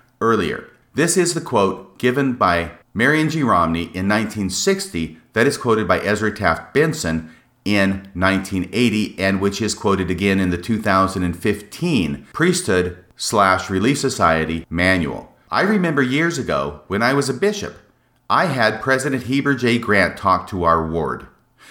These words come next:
After the meeting, I drove him home. Standing by me, he put his arm over my shoulder and said,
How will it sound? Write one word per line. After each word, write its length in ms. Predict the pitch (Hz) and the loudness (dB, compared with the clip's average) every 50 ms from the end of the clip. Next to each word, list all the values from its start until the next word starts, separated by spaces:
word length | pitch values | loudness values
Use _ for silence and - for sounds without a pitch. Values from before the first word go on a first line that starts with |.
| - - _ _ | -20 -20 _ _
After 320 | 98 135 180 190 - 208 165 | 0 0 0 0 0 -2 0
the 80 | 143 | 0
meeting, 360 | 117 95 87 80 87 107 - - | 0 0 0 0 -2 -4 -4 -2
I 140 | - 107 147 | 0 0 0
drove 280 | 151 120 117 104 101 117 | 2 0 0 0 0 -2
him 120 | 117 113 | -2 -2
home. 360 | 131 180 185 170 71 - - - - _ _ _ _ _ _ _ _ _ | 0 0 0 0 -2 -6 -10 -16 -20 _ _ _ _ _ _ _ _ _
Standing 560 | - - - - 139 156 190 196 208 196 175 | -20 -8 -2 2 2 4 4 4 4 2 2
by 240 | 143 139 139 147 147 | 2 2 2 2 0
me, 480 | 135 107 87 78 73 78 78 - _ _ _ | 0 0 0 -2 -4 -6 -12 -16 _ _ _
he 120 | _ 110 104 | _ -8 -6
put 200 | - 190 220 220 | -2 0 0 0
his 120 | 196 151 | 0 0
arm 280 | 170 160 160 160 160 156 | 2 2 2 2 2 0
over 120 | 143 139 | 0 0
my 200 | 139 135 123 120 | 0 0 0 0
shoulder 480 | - - 123 117 113 104 90 90 87 85 | -2 -2 0 2 2 2 2 2 0 0
and 100 | 82 80 | 0 -2
said, 380 | - 90 78 73 73 67 - | -2 -2 -2 -2 -4 -6 -12